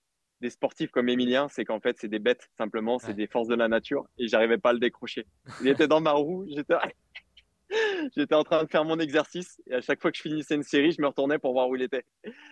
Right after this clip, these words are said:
Speaker 1: Et à la fin, ah, je remettais dix, vingt, trente watts de plus pour le faire péter, en fait. <laughs> J'ai réussi à le faire.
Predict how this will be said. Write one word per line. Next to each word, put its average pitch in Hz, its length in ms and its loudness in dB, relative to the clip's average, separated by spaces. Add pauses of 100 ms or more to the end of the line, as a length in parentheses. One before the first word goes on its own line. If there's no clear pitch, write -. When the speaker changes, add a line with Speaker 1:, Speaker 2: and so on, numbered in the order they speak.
(180)
Speaker 1:
Et 123 40 2
à 131 120 8
la 143 140 8
fin, 185 280 6 (240)
ah, 185 200 0
je 165 100 0
remettais 170 420 0
dix, 170 200 -6
vingt, 165 320 -2
trente 160 260 -4
watts 165 160 -2
de 156 100 -6
plus 202 340 -10 (180)
pour 143 160 -2
le 143 60 -4
faire 147 160 2
péter, 151 260 -2
en 135 100 0
fait. 123 160 -10 (100)
<laughs> 175 800 -6
J'ai 147 200 2
réussi 202 300 4
à 202 60 6
le 202 80 2
faire. 220 220 0